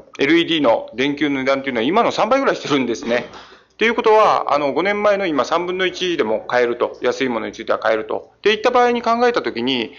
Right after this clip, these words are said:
これだけエルイーディーの普及が、こう、広まっていくと、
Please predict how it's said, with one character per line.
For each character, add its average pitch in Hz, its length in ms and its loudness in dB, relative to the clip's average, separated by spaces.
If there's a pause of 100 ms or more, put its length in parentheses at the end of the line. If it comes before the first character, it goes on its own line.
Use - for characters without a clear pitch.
こ 214 100 2
れ 226 60 2
だ 247 100 2
け 240 80 0 (200)
エ 175 100 2
ル 214 120 0
イ 214 120 -2
ー 196 40 -10
デ 214 80 -4
ィ 214 100 0
ー - 20 -6
の 175 100 -2
普 - 80 -8
及 156 220 0
が、 147 80 0
こ 147 100 0
う、 131 40 0
広 151 140 -2
ま 170 100 4
っ 165 180 -6
て 107 240 0
い 110 120 -12
く - 120 -20
と、 120 420 2